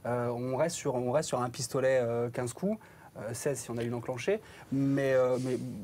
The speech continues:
la course à l'armement, je, de toute façon, l'armement, il est nécessaire pour, euh, pour, euh, pour, euh, pour, euh, pour bi-, pour bien travailler, c'est, euh, c'est, c'est, c'est obligatoire, même si c'est pour impressionner. Mais effectivement, il y a, il y a une réelle fracture entre, euh,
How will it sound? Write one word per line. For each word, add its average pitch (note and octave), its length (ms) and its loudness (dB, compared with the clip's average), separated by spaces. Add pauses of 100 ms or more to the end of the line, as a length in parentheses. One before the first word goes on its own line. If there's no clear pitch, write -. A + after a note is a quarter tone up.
(760)
la D3+ 220 4
course D#3 240 -2
à D3+ 60 4
l'armement, D3+ 420 2 (120)
je, C3 220 0 (1080)
de E3+ 100 2
toute - 120 -4
façon, E3+ 220 2
l'armement, C#3 320 2
il C3+ 80 2
est B2+ 60 2
nécessaire B2+ 480 0
pour, B2 260 -2
euh, B2 100 2
pour, B2+ 300 -4
euh, B2+ 60 -4
pour, A#2+ 320 -4
euh, B2 100 0
pour, A#2+ 320 -6
euh, A#2 60 -4 (480)
pour C#3 140 -2
bi-, C3 280 -4
pour C#3 160 0
bien C#3 160 0
travailler, C#3+ 540 0
c'est, - 520 -4
euh, A#2+ 160 -2
c'est, A#2+ 200 -8
c'est, - 160 -6
c'est B2 140 -2
obligatoire, B2 640 0 (640)
même D3+ 220 2
si D3+ 160 -4
c'est D3 120 -2
pour B2+ 180 0
impressionner. D3 560 -2 (300)
Mais C#3+ 180 0
effectivement, E3+ 440 0
il D3 60 0
y C3 40 0
a, - 20 -2
il B2 100 -4
y B2+ 60 -4
a B2 40 -2
une A#2 180 -4
réelle C3 280 0
fracture C3+ 480 -4
entre, A#2+ 280 -6
euh, A#2 180 -4